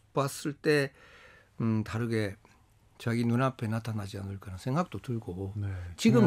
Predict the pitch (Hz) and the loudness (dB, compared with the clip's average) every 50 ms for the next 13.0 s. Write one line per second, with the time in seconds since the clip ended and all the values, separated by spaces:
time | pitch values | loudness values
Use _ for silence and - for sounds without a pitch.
0 | 143 120 113 104 98 92 87 87 117 123 117 117 117 107 113 113 107 107 110 104 | 8 6 4 2 0 -4 -4 -2 0 0 2 2 0 0 0 -2 -2 0 -2 -2
1 | 104 98 92 - - 98 92 - - 95 90 - - - 92 92 95 104 - - | -2 -4 -8 -8 -10 -12 -12 -12 -14 -18 -18 -16 -14 -12 -10 -10 -10 -12 -12 -10
2 | 98 95 92 90 87 82 80 80 78 - - 113 98 95 95 98 - _ _ - | -8 -8 -8 -8 -10 -10 -12 -16 -14 -10 -6 -6 -6 -6 -6 -10 -12 _ _ -18
3 | - - - - - - - - - - - - - - - - - - 175 170 | -14 -12 -10 -10 -10 -12 -14 -16 -18 -20 -16 -14 -12 -12 -12 -6 0 2 4 4
4 | 160 143 147 127 123 123 127 120 113 98 92 107 123 139 139 131 - - 135 120 | 4 4 4 4 4 4 4 4 4 4 2 2 2 2 2 0 0 0 0 2
5 | 123 123 123 117 113 - - _ _ - 220 131 123 113 104 98 104 113 110 101 | 4 4 2 2 0 -2 -8 _ _ -2 0 2 4 4 2 2 2 0 0 -2
6 | - - - _ _ _ - - - - - _ _ - 151 160 156 147 143 139 | -4 -8 -18 _ _ _ -14 -12 -12 -12 -12 _ _ 0 2 4 4 4 2 2
7 | 123 - 135 139 139 135 127 - - - 117 123 131 117 - - 127 127 117 104 | 0 0 0 0 0 0 -2 -4 -6 -4 -2 0 0 0 0 0 0 2 2 2
8 | 104 98 - - - 110 92 101 98 95 95 92 90 85 - _ _ - - - | 0 -4 -4 -2 -2 -2 0 0 -2 -2 -4 -4 -6 -10 -16 _ _ -16 -8 -4
9 | 101 101 104 117 113 110 104 113 113 107 - - 110 120 123 123 120 113 107 107 | -4 -2 0 0 0 0 2 0 -2 -2 0 0 0 0 0 0 0 -2 0 0
10 | 107 104 151 151 151 143 131 117 113 117 127 165 - - _ _ - 123 135 131 | 2 4 4 6 6 6 4 4 2 -2 -6 -8 -10 -12 _ _ -6 -4 -2 -2
11 | 127 127 120 107 95 95 101 110 - - - 196 196 147 127 139 139 135 131 127 | -2 -2 -2 -2 -2 -4 -6 -6 -2 4 6 6 6 6 6 6 6 6 6 6
12 | 113 131 123 131 131 113 110 98 101 101 95 98 - 165 170 - - 143 127 | 4 2 2 2 2 0 0 -2 -2 -2 -2 -2 0 2 2 4 2 2 0